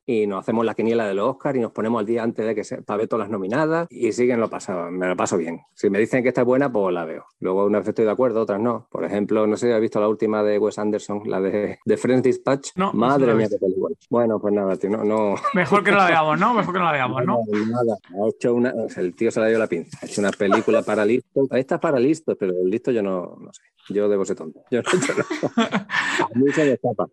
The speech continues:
Speaker 1: Y bueno, también he visto la, de los Oscars está la del Poder del Perro, que también
Speaker 2: Sí,
Speaker 1: está
Speaker 2: que esa
Speaker 1: nominada y
Speaker 2: está en todos lados, esa, de los, de los bafta y
Speaker 1: Madre
Speaker 2: demás,
Speaker 1: mía.
Speaker 2: está en todos lados esa nominada.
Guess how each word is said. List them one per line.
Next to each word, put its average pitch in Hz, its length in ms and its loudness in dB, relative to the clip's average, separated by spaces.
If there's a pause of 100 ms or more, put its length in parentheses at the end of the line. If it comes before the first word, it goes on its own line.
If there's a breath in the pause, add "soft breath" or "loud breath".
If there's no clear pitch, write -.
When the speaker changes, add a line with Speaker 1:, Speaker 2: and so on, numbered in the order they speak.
(120)
Speaker 1:
Y 131 180 4
bueno, 143 240 2
también 127 320 0
he - 20 2
visto 117 280 0
la, 95 720 -4
de 101 160 0
los 110 100 4
Oscars 143 220 2
está 135 180 0
la 113 160 4
del 104 300 2
Poder 107 240 2
del 113 160 0
Perro, 175 400 0 (120)
que - 120 -8
también 185 300 -2
Speaker 2:
Sí, 214 80 0
Speaker 1:
está 190 100 -2
Speaker 2:
que - 80 2
esa - 60 2
Speaker 1:
nominada 214 280 2
y - 40 0
Speaker 2:
está - 160 0
en 277 100 2
todos 180 160 2
lados, 170 260 2
esa, 185 220 0
de 147 60 -2
los, 135 600 -2
de - 80 -4
los 139 160 0
bafta 175 160 0
y - 20 -4 (100)
Speaker 1:
Madre 165 80 2
Speaker 2:
demás, 156 180 2
Speaker 1:
mía. 185 60 0
Speaker 2:
está 208 120 0
en 170 80 -2
todos 147 140 0
lados 151 140 0
esa 156 100 -2
nominada. 151 440 0